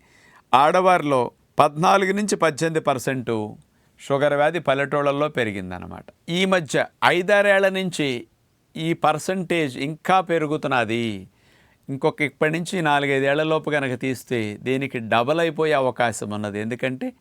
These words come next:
పల్లెటూళ్ళలో కూడా మరి డోర్ డెలివరీ సదుపాయం,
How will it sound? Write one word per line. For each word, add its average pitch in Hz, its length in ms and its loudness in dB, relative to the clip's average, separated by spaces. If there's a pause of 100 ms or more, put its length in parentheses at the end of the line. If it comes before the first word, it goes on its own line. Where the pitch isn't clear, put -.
పల్లెటూళ్ళలో 156 640 2
కూడా 151 400 0 (200)
మరి 127 460 -2 (340)
డోర్ 139 380 0
డెలివరీ 147 420 0
సదుపాయం, 131 640 -2